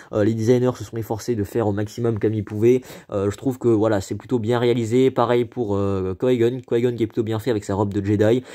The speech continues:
Euh, mais Jar Jar Binks, euh, aussi, pourquoi pas, il a l'air un petit peu trop triangulaire. Bon, bref, maintenant à vous de voir si est-ce que ça vaut vraiment le coup de dépenser cinquante-cinq euros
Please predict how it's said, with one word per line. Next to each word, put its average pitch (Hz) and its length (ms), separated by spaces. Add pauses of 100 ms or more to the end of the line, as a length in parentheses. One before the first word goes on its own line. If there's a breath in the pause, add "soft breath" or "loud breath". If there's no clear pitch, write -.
(180 loud breath)
Euh, 101 240
mais 127 420
Jar 127 220
Jar 131 180
Binks, 131 440
euh, 123 160
aussi, 120 420
pourquoi 113 400
pas, 120 220
il 120 80
a 104 40
l'air 113 160
un 117 120
petit 110 180
peu 123 180
trop 131 460
triangulaire. 120 840 (600)
Bon, 117 240
bref, 113 360
maintenant 123 320
à 117 40
vous 107 120
de 107 40
voir 127 200
si - 160
est-ce 101 80
que 123 100
ça 113 160
vaut 113 140
vraiment 110 260
le 101 60
coup 117 100
de 104 60
dépenser 104 340
cinquante-cinq 113 540
euros 113 240